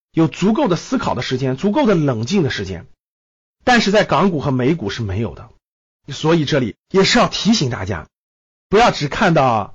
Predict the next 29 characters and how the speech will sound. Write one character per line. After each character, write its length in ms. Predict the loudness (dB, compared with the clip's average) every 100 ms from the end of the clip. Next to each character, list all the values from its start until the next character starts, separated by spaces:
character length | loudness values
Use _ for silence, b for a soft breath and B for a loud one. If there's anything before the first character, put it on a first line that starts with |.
| _
贼 160 | -4 -2
吃 200 | 0 2
肉， 140 | 2
没 160 | 2 -2
看 180 | -2
到 100 | -4
贼 160 | 0 2
挨 200 | 4 4
打 80 | 0
啊！ 320 | -6 -10 -6
不 60 | 0
要 160 | 2 2
只 260 | -2 -2
想 240 | 0 0 0
着， 140 | -2
哇， 220 | 2 2 4
美 180 | 4 4
股 140 | 2
多 140 | 2
好 140 | 4 2
多 100 | 4
好， 120 | 4
哇， 220 | 4 4
港 280 | 2 2 2
股 120 | 2
多 140 | 2 2
好 140 | 4
多 120 | 2
好。 220 | 2 0